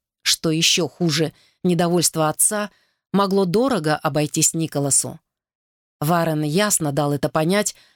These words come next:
когда указал сыну на то, что он во время Ночи Богов должен в наилучшем свете представить королю их дом. Но после разговора с Мадоксом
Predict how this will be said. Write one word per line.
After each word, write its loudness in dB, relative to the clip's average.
когда 0
указал 0
сыну 0
на 0
то, 0
что -2
он 2
во 0
время 0
Ночи 2
Богов 0
должен 0
в -2
наилучшем 0
свете 0
представить -2
королю 2
их 0
дом. 0
Но 2
после 0
разговора 0
с -2
Мадоксом 0